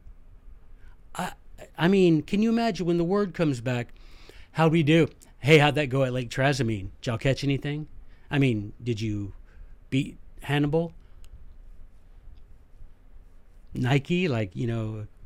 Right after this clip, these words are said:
Battle of Marathon, "Nike, we won." Uh, what's the opposite of Nike? Adidas? Adidas. Or, no, sorry, Adidas.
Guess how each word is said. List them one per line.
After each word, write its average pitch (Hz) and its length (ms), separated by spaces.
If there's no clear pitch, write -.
Battle 123 260
of 120 60
Marathon, 147 640
"Nike, 185 680
we 160 180
won." 156 960
Uh, - 40
what's 143 220
the 139 60
opposite 135 420
of 101 100
Nike? 104 520
Adidas? 156 720
Adidas. 147 1040
Or, 123 240
no, 113 280
sorry, - 220
Adidas. 127 640